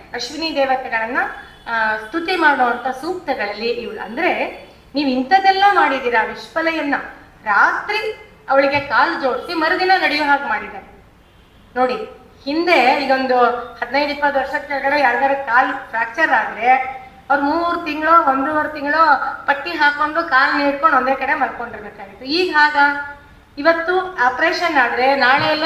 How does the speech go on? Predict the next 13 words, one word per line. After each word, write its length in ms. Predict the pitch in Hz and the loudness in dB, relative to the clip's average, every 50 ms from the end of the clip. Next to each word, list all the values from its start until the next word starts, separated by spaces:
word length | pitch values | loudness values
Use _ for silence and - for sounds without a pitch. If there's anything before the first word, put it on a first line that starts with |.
| 320 302 | -2 0
ನಾಡಿದ್ದು 400 | 285 277 277 277 277 - 370 381 | 0 0 0 -2 -4 -4 -2 -2
ನಡೆಸ್ತಾರೆ. 640 | 320 311 320 381 359 - - 277 226 - - - - - - - - - - - - - - - - - | -2 0 -2 -2 -2 -2 -4 -4 -4 -4 -6 -14 -16 -20 -20 -20 -20 -20 -20 -20 -20 -20 -20 -18 -12 -6
ಅದು 120 | 226 254 277 | 0 0 0
ಮೂಳೆ 460 | 240 220 233 269 330 349 359 370 370 | 0 0 0 2 4 4 4 4 4
ಕೂಡ್ಕೊಳಕ್ಕೆ 640 | 370 339 339 359 339 349 339 330 339 339 330 359 | 2 -2 -4 -4 -2 2 2 2 2 2 0 -2
ಎಷ್ಟೋ 400 | 349 294 269 - - 311 311 311 | -4 -4 -4 -4 -4 -4 -4 -4
ದಿನ 100 | 311 311 320 | -4 -2 0
ಆಗ್ಬೋದು, 460 | 302 269 269 269 269 262 262 254 220 220 | 2 2 2 2 0 -2 -2 0 0 -2
ಅದು 160 | 214 240 262 | -4 -4 -4
ಬೇರೆ 260 | 285 285 277 254 226 | -2 0 0 0 -2
ನ್ಯಾಚುರಲ್ 520 | - 226 220 240 - 277 269 254 240 247 | -4 -6 -10 -10 -10 -10 -8 -8 -6 -6
ಆಗಿ. 320 | 220 202 - 202 - - - - - - - - - | -6 -6 -8 -10 -18 -20 -20 -20 -20 -20 -18 -6 -2
But 140 | 339 370 | 0 0